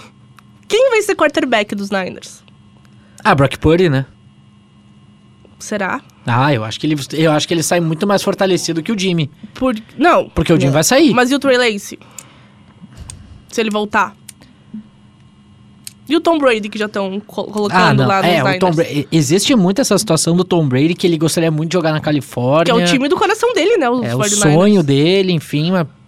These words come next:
Speaker 3: É,
Speaker 2: nada
Speaker 3: não
Speaker 2: a ver, né?
Speaker 3: Ah, daí seria um erro, né, de,
Speaker 2: Total
Speaker 3: de,
Speaker 2: de gestão.
Speaker 3: de gestão, aham.
Speaker 1: Mas você imagina o Tom Brady
Speaker 2: Qual é o
Speaker 1: jogando
Speaker 2: cap
Speaker 1: com
Speaker 2: do
Speaker 1: esse,
Speaker 2: Tom Brady?
Speaker 1: esse monte de playmakers?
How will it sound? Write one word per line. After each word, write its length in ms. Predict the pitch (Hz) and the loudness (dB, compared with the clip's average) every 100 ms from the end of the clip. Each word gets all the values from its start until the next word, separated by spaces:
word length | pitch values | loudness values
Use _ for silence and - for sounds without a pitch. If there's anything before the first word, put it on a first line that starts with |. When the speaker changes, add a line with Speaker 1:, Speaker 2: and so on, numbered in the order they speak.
| _ - _ _ - - - | _ -20 _ _ -20 -20 -6
Speaker 3:
É, 60 | 143 | -2
Speaker 2:
nada 160 | 127 139 | 0 2
Speaker 3:
não 60 | |
Speaker 2:
a 20 | 180 | 2
ver, 180 | 208 | 2
né? 160 | 147 117 - 143 | 0 -2 -6 -4
Speaker 3:
Ah, 80 | |
daí 180 | 131 135 | 0 -2
seria 280 | - 147 156 | 0 2 2
um 400 | 185 214 240 240 | 2 2 2 4
erro, 280 | 185 175 156 | 2 2 2
né, 200 | 135 139 | 2 0
de, 140 | 139 | 0
Speaker 2:
Total 580 | 135 - 254 240 190 196 | -2 0 2 2 4 2
Speaker 3:
de, 80 | 131 | 2
Speaker 2:
de 80 | 147 | 2
gestão. 360 | 160 - 147 | 0 0 0
Speaker 3:
de 80 | 139 | 2
gestão, 600 | 143 131 - 131 123 123 | 2 0 0 0 0 0
aham. 360 | 131 143 156 123 _ - _ - _ - | 0 0 0 -2 _ -20 _ -20 _ -10
Speaker 1:
Mas 220 | 220 226 | -6 -4
você 100 | 277 | -2
imagina 320 | 269 277 285 | -2 -2 -2
o 40 | 320 | -2
Tom 180 | 330 311 | -2 0
Brady 160 | 262 | 2
Speaker 2:
Qual 80 | 262 | 4
é 40 | 359 | 4
o 20 | |
Speaker 1:
jogando 180 | 294 294 | 4 4
Speaker 2:
cap 80 | 254 | 4
Speaker 1:
com 80 | 247 | 4
Speaker 2:
do 60 | 233 | 2
Speaker 1:
esse, 80 | |
Speaker 2:
Tom 180 | 226 202 | 2 2
Brady? 240 | 185 165 233 | 4 4 2
Speaker 1:
esse 200 | 262 294 | 0 0
monte 540 | 285 285 311 320 320 | 2 2 0 0 -2
de 280 | 254 269 277 | -2 0 -2
playmakers? 920 | - 269 254 233 208 214 - - - | 0 -2 0 -2 -2 -8 -14 -18 -20